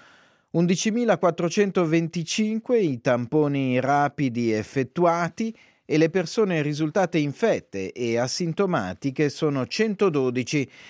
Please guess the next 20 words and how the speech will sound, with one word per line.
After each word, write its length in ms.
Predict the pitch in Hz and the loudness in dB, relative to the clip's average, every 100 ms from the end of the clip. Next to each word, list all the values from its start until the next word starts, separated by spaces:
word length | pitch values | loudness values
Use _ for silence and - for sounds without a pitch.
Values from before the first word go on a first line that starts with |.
| - - | -20 -8
Il 160 | 147 | -4
tasso 340 | 139 175 160 170 | 2 2 2 -2
di 220 | 147 143 | 0 0
positività 960 | - 185 165 160 185 170 165 214 214 | 2 2 2 -2 -2 -2 0 2 4
è 100 | 190 | 2
dello 460 | 135 131 127 123 113 | 2 2 2 0 -2
zero 380 | 107 214 202 185 | 0 2 4 2
virgola 560 | 139 156 143 127 127 120 | 2 0 0 0 2 2
novantotto 1040 | 139 208 208 175 - 90 - - 170 - - | 0 2 0 0 -6 -8 -8 -6 -6 -6 -2
per 240 | 180 175 | 0 0
cento. 640 | 165 143 - _ - - - - - - - - | -2 -6 -6 _ -18 -18 -18 -20 -20 -20 -20 -4
Ed 180 | 165 170 | 0 4
ora 500 | 208 185 175 170 165 | 4 6 4 4 2
eccoci 380 | 170 196 165 175 | 2 -2 0 2
alla 300 | 151 139 135 | 4 2 2
pagina 580 | 185 180 156 160 143 | 2 2 0 -2 -2
sportiva 800 | 123 - 170 156 - 107 90 110 | -6 0 2 2 -2 -6 -2 -2
con 420 | 107 127 113 107 101 | -2 -2 -2 -4 0
Paolo 460 | 160 165 160 160 | 2 4 4 4
Laurenti. 840 | 147 160 165 156 110 62 - - - | 4 4 4 2 -2 -8 -20 -20 -20